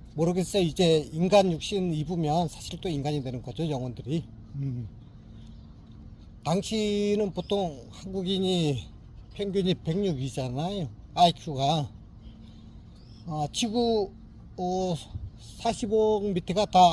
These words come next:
아이큐 백 이하인 건 아시죠? 백육이면 한국인 엄청 똑똑한 거예요.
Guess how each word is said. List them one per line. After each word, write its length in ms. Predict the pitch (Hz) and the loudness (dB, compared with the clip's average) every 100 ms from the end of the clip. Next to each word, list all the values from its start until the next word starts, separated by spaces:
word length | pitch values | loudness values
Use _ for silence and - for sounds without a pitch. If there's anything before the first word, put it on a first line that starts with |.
| 139 | 8
아이큐 280 | 170 - 196 | 0 0 -4
백 240 | - 165 | -2 0
이하인 300 | 151 160 170 | 2 4 2
건 160 | 202 180 | 0 0
아시죠? 540 | 117 - - 190 151 - - - - - - - - - - - - - | -2 -4 -4 -2 -2 -6 -16 -16 -18 -18 -18 -18 -18 -18 -18 -16 -14 -4
백육이면 720 | 156 202 185 180 165 170 196 | 0 2 2 4 4 4 2
한국인 380 | 160 202 175 170 | -2 -2 0 0
엄청 320 | 139 156 165 | 0 0 -4
똑똑한 520 | 139 - - 165 170 | -4 -10 -6 -2 0
거예요. 540 | 160 131 120 143 190 | 2 0 -4 -6 -4